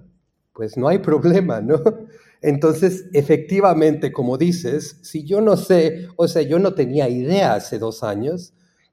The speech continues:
que, mm, cómo diseñaba yo mi api a-, mi, mi A P I, mi api,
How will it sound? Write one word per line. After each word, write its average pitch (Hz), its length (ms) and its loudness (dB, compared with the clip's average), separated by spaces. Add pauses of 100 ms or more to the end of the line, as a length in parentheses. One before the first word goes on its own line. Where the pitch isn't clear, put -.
que, 135 200 4
mm, 123 380 -6 (120)
cómo 175 280 2
diseñaba 139 520 2
yo 127 180 0
mi 131 120 -2
api 135 320 0
a-, 160 360 -4
mi, 139 200 -2
mi 135 200 4 (340)
A 147 100 6
P 185 60 6
I, 180 40 2
mi 147 120 2
api, 175 320 0